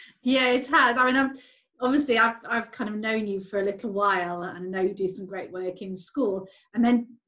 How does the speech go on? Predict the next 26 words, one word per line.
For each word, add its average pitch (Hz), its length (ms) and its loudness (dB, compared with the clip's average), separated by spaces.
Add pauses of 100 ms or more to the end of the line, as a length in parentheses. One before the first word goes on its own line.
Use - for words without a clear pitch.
(120)
the 277 120 4
other 339 260 4
day, 240 460 2
just 254 300 -6
happened 262 420 2
to 262 140 -6
see, 208 340 -2
as 202 120 -4
you 214 120 -4
were 208 100 -2
putting 233 320 -10
it - 80 -8
out 190 300 -2
there, 185 280 -6 (380)
uh, 202 140 0
one 214 180 -6
of 208 100 -4
your 208 240 0 (140)
first 202 500 2
videos 180 640 -2 (100)
of 190 200 -6 (140)
your 214 200 -6 (220)
puppy 220 680 -4 (340)
yoga 214 360 -8
and 214 120 -8
mindfulness. 208 760 -6